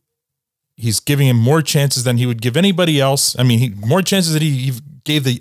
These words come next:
Okoye guys, right? <laughs> So, um, so yeah, now I guess it makes sense. Like, he felt like he had no choice but to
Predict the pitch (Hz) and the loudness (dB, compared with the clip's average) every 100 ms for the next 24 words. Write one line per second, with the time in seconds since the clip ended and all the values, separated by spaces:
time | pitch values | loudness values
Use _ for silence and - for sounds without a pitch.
0 | - 135 - - 170 170 98 92 85 - | -2 -4 -4 -2 0 2 0 -2 -4 -6
1 | 107 110 156 160 - 175 - - - - | -4 -2 -4 -6 -6 -6 -6 -16 -10 -2
2 | 165 147 131 135 127 120 117 - _ _ | 0 0 0 0 2 2 0 -4 _ _
3 | _ _ _ _ _ - 139 147 117 113 | _ _ _ _ _ 0 2 4 2 0
4 | 139 131 127 - 123 117 107 120 107 - | 0 0 -2 -2 -2 0 0 0 0 0
5 | 101 - 107 104 - _ _ - 131 120 | -4 -2 -2 -2 -6 _ _ -4 -4 -2
6 | 110 117 104 107 104 101 - 113 101 101 | -2 -2 -2 -2 -2 -2 -2 -2 0 -2
7 | - 101 95 - - 95 90 | -4 -6 -6 -6 -4 -4 -6